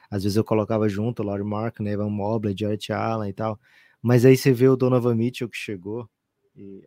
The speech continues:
ah, tudo bem, né? Por i-, por esse motivo aqui, né? Se é pelo Donovan Mitchell, vale a pena. Então, Donovan Mitchell, quarenta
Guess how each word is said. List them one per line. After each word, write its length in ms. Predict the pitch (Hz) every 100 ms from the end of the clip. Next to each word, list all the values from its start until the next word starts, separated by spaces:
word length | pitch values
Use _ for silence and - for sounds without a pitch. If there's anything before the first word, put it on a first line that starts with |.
| -
ah, 160 | 107 101
tudo 200 | 110 107
bem, 220 | 98 90
né? 160 | 92 -
Por 180 | 113 117
i-, 160 | 120 127
por 220 | - 123
esse 260 | 143 -
motivo 480 | 139 127 - 131 120
aqui, 280 | 110 - 131
né? 100 | 123
Se 260 | - - 135
é 140 | 143
pelo 240 | - 135
Donovan 320 | 120 123 117 113
Mitchell, 400 | 117 120 127 117
vale 200 | 113 110
a 60 |
pena. 400 | - 110 110 120 _ _ _ _ _ _ 113
Então, 760 | 110 120 113 113 110 107 101
Donovan 260 | 104 107 107
Mitchell, 220 | - -
quarenta 400 | 104 95 110